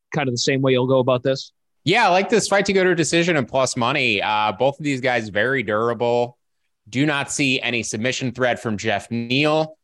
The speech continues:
Speaker 2: Can expect him not to get knocked out by Vicente Luque. Luque should be trying to pressure a lot, but Neal tends to back up, be very low volume,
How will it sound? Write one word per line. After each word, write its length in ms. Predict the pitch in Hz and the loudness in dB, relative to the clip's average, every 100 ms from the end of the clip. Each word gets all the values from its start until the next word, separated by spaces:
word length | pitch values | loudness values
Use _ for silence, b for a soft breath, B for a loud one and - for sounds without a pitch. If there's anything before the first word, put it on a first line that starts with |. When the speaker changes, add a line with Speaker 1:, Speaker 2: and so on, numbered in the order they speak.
| _ _ _ | _ _ _
Speaker 2:
Can 440 | 131 165 156 156 | -2 0 0 0
expect 680 | 151 139 139 - - 165 156 | 0 -4 -2 -4 0 -2 -2
him 420 | 170 147 139 131 | -2 -2 -4 -6
not 260 | 123 120 139 | -4 -2 -2
to 80 | 139 | -2
get 160 | 131 | -2
knocked 280 | 120 110 113 | -2 -4 -2
out 200 | 120 113 | 0 0
by 120 | 110 107 | 0 -2
Vicente 420 | 104 123 104 110 | -4 -6 -4 -4
Luque. 200 | 113 127 | -2 -2
Luque 480 | 131 123 139 170 139 | 0 2 2 2 0
should 180 | - 131 | 0 -4
be 80 | |
trying 240 | 120 135 123 | -4 -2 -2
to 80 | 107 | -2
pressure 380 | - 127 135 | -2 -2 0
a 60 | 123 | 0
lot, 280 | 120 117 117 | 2 0 -2
but 120 | 120 | -6
Neal 180 | 123 165 | -4 -4
tends 260 | 160 143 120 | -4 -6 -6
to 80 | 107 | -4
back 300 | 110 110 - | -4 -2 -2
up, 280 | 117 113 - | 0 -2 -4
be 140 | 120 | -4
very 300 | 113 110 113 | 0 2 2
low 240 | 110 110 | 0 -2
volume, 680 | 92 101 107 110 107 107 104 | 0 2 2 2 -2 -4 -8